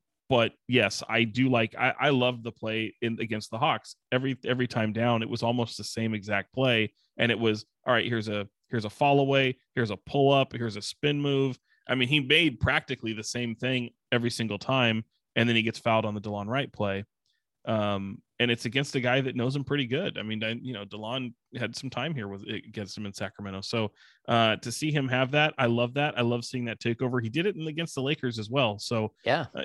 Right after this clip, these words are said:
Speaker 1: yeah, I mean, I, I think there is something to that, James. I just, uh, you know, it, it feels good, but I think a lot of times because he gets the scoring,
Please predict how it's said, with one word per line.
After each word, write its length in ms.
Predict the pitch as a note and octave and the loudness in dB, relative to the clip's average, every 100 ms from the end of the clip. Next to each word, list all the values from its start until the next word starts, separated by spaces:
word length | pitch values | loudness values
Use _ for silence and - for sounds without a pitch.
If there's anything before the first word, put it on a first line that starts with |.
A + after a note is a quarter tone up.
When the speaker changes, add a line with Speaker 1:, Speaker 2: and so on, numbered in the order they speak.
| - | -4
Speaker 1:
yeah, 260 | C3+ C#3 | 4 6
I 40 | C3 | 6
mean, 180 | C#3 C3+ | 4 2
I, 200 | B2+ C#3 | 2 0
I 40 | |
think 240 | C3+ E3 | 0 -4
there 160 | D#3 D3 | -2 -2
is 120 | C#3+ | -2
something 280 | - C#3 C3 | -4 -4 -4
to 140 | A#2+ C3+ | -2 0
that, 140 | A#2+ | 0
James. 260 | A#2 A#2 A#2+ | 0 -2 0
I 60 | |
just, 240 | B2 A2+ A2+ | -2 -4 -6
uh, 60 | |
you 200 | A#2+ C3 | -6 -2
know, 200 | A2 G#2+ - - - _ _ _ | -2 -4 -8 -20 -20 _ _ _
it, 60 | - | -8
it 380 | - C#3+ C#3 B2 | -4 0 2 0
feels 360 | - E3 D#3+ | 2 4 4
good, 320 | C3+ D#3 D3 C3 | 4 4 4 2
but 100 | C3 | -2
I 60 | |
think 220 | B2 C3+ | -2 -4
a 40 | B2+ | 0
lot 160 | B2 | 0
of 60 | B2 | 0
times 360 | - A#2 A#2 - | -2 -2 -2 -6
because 400 | A#2+ - A2+ G#2+ | -6 0 0 0
he 240 | A#2 A#2 - | -4 -6 -2
gets 220 | A#2+ - | -2 -2
the 100 | A#2+ | -8
scoring, 600 | A2+ - B2+ B2 A2+ A2+ | -8 -2 0 0 -2 -6